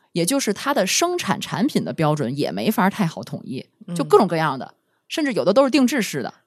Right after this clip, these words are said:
Speaker 2: 对。
Speaker 1: 嗯。到底该怎么走出这种安全与生计，包括地方支柱产业的这种冲突，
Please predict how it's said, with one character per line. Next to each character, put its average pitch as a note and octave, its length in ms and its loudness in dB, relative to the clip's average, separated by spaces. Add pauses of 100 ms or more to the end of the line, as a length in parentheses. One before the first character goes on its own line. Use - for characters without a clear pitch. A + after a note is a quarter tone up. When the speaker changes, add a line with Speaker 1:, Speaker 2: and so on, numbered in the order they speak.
(120)
Speaker 2:
对。 D3+ 360 -4
Speaker 1:
嗯。 C3+ 220 -14 (1120)
到 B3 100 4
底 F3+ 140 0
该 G3 220 2
怎 B2+ 180 -4
么 G#2+ 160 -4
走 - 260 -8
出 E3+ 220 -6
这 E3+ 100 -4
种 C#3+ 300 -8
安 A3 240 2
全 - 400 -8 (100)
与 B2 140 -12
生 G3 340 0
计， E3+ 280 -4 (260)
包 G#3 160 0
括 E3+ 220 -2
地 E3 180 -8
方 D#3+ 220 -4
支 F3+ 100 -6
柱 E3+ 140 -4
产 - 300 -10
业 F3 200 -6
的 D#3 100 -8
这 E3 80 -10
种 D3+ 220 -12
冲 B3 340 -2
突， - 240 -6